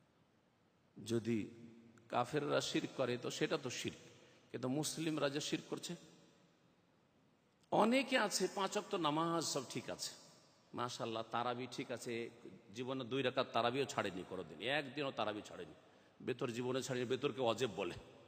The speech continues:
হ্যাঁ, সুন্নত মুস্তাহাব, সালাতুল জোহা, চাস্তের নামাজও ছাড়ে না, হ্যাঁ, ইশরাক আর আওয়াবিন সব হেফাজত করে, পড়ে, খুব ইবাদত বন্দিগি আছে,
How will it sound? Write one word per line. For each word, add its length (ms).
হ্যাঁ, 160
সুন্নত 420
মুস্তাহাব, 380
সালাতুল 440
জোহা, 160
চাস্তের 400
নামাজও 320
ছাড়ে 280
না, 140
হ্যাঁ, 340
ইশরাক 460
আর 80
আওয়াবিন 480
সব 300
হেফাজত 500
করে, 180
পড়ে, 240
খুব 480
ইবাদত 280
বন্দিগি 380
আছে, 260